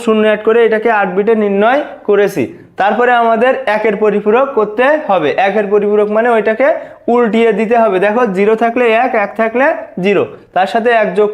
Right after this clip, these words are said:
করলেই কিন্তু আমাদের এই মাইনাসের মানটা বেরিয়ে যাবে। দেখো, ধনাত্মক বাইনারি মান বেরিয়ে যাওয়ার পরে ওইটাকে আট বিট অথবা ষোলো বিটে নিতে হবে, তারপরে একের পরিপূরক করতে হবে।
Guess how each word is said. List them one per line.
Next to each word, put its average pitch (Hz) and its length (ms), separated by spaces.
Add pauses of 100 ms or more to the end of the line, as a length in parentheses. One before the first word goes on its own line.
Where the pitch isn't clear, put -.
করলেই 220 320
কিন্তু 247 160 (120)
আমাদের 220 300 (380)
এই 202 80 (120)
মাইনাসের 214 500
মানটা 240 260 (380)
বেরিয়ে 190 320
যাবে। 117 180 (440)
দেখো, 226 160 (100)
ধনাত্মক 202 440
বাইনারি 208 360
মান 226 180
বেরিয়ে 214 280
যাওয়ার 240 280
পরে 226 160 (100)
ওইটাকে 196 300 (220)
আট 202 180
বিট 233 220
অথবা 226 220 (100)
ষোলো 208 240
বিটে 214 160 (100)
নিতে 185 240
হবে, 127 160 (360)
তারপরে 202 320 (120)
একের 208 260
পরিপূরক 196 440
করতে 202 260
হবে। 247 180